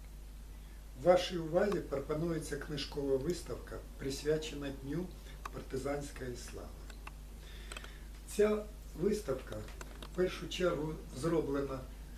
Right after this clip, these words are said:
з книжок, які майже всі ви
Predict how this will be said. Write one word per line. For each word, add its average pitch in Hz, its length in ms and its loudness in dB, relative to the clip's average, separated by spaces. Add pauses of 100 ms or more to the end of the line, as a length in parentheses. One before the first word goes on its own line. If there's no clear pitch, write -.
з - 80 -10
книжок, 160 520 4 (220)
які 165 500 0 (440)
майже 151 320 4
всі 202 320 0
ви 185 180 4